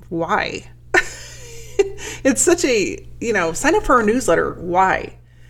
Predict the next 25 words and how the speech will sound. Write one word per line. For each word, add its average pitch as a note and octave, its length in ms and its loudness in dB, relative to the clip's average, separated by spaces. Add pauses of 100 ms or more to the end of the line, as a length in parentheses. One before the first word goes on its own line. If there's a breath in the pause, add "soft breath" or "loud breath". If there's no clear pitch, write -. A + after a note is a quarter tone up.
(160 soft breath)
Like, F#3 140 -4
there's G3 200 0
no G#3 140 4
reason, G3+ 440 2
like, E3 180 0
they F3 100 2
don't F#3 160 -2
tell F#3+ 240 4
you F3+ 220 4
why D#3+ 240 2
you'd G#3+ 200 4
wanna F3 180 2
be E3 100 0
on D#3+ 100 2
the D#3 60 0
newsletter E3 420 2
or E3+ 180 4
what F3+ 220 2
compelling F#3 480 0
information F3+ 500 2
you're E3+ 80 2
gonna D#3+ 140 0
share D#3+ 220 4
with D#3+ 140 0
them. D#3 260 -4